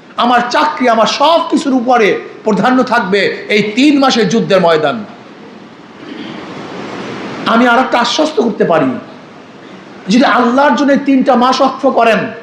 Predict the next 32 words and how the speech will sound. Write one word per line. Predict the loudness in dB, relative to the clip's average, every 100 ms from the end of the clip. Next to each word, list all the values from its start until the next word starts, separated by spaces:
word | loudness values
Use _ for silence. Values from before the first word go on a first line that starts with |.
| -20 -20 -20 -20 -20 -20 -20 -20 -20 -20 -20 -18 -6
আর | 0 2
ভাই, | 2
আমি | 2 4
মানুষ | 4 4 2
দেখছি | 0 0 0
জীবন | 2 2 2
চিল্লা | 2 2 2
দেয়, | 0 -2 -4 -14 -20 -20 -20 -20 -20 -20 -20 -20 -18 -4
আমি | 0 4
মানুষ | 4 4 4
দেখছি | 2 0 2 2
এক | 2 2
বছরের | 2 2 0
চিল্লা | 2 2 4
দেয়। | 4 2 0 -6 -20 -20 -20 -20 -20 -20 -20 -20 -8 0
যদি | 2 2
একটা | 0 0 2
মানুষ | 4 4 4 2 2
নিজের | 2 2 2 2
জন্য, | 2 2 2 0 -2 -12 -20 -20 -20 -20 -20 -20 -6 0
নিজের | 2 4
ব্যক্তির | 2 0 2 2 4
জন্য, | 2 2 0 -2 -6 -20 -20 -20 -20 -2
নিজের | 2 4 4
ব্যক্তির | 2 2 0
ইসলার | 0 2 2 2
জন্য | 2 2 2
এক | 2 0 0 0
বছর | 0 2 0
চিল্লা | 2 2 2
দিতে | 2 2
পারে, | 2 2